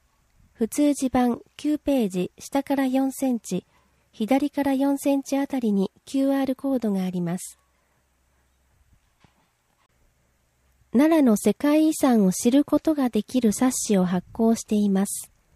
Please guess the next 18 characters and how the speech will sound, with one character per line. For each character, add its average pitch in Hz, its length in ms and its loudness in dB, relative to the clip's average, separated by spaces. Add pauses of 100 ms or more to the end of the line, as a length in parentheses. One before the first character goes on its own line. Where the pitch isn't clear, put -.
(480)
世 - 220 2
界 330 340 4
遺 311 60 -2
産 302 320 2
ジ 294 120 2
ャ 294 120 4
ー 277 40 2
ナ 247 140 2
ル 208 120 2
で 202 140 0
検 202 320 0
索。 196 340 -2 (2750)
問 269 240 4
い 285 60 4
合 262 60 2
わ 254 120 2
せ、 226 300 2 (640)
県 311 280 6